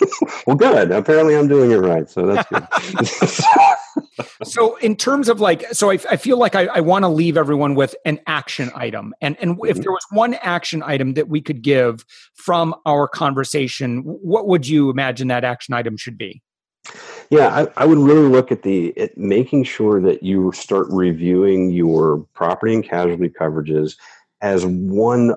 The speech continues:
Speaker 1: overall unit. They are intended to work together. Uh, and typically we see people worry about their auto insurance, and then they'll worry about their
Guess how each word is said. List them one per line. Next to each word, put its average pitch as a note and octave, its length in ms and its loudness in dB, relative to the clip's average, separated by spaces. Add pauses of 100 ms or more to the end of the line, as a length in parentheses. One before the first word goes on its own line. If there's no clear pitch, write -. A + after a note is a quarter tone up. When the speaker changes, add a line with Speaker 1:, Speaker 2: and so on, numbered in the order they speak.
Speaker 1:
overall F#2+ 600 2
unit. D#2 440 -2 (180)
They G#2 160 2
are G#2+ 260 0 (200)
intended G#2+ 800 -2 (140)
to F#2 140 -2
work F2+ 380 0 (220)
together. D#2+ 680 -6 (640)
Uh, D#2+ 320 0
and E2+ 180 -2
typically B2+ 400 -2
we F#2 160 0
see F#2 180 -4
people F2 580 0
worry F2 260 2
about E2+ 240 -2
their D2+ 160 0
auto E2+ 240 0
insurance, D#2+ 580 -4
and D2+ 120 -6
then D#2+ 120 -2
they'll D#2+ 140 0
worry D#2+ 280 0
about D#2 300 -2
their D#2+ 160 -8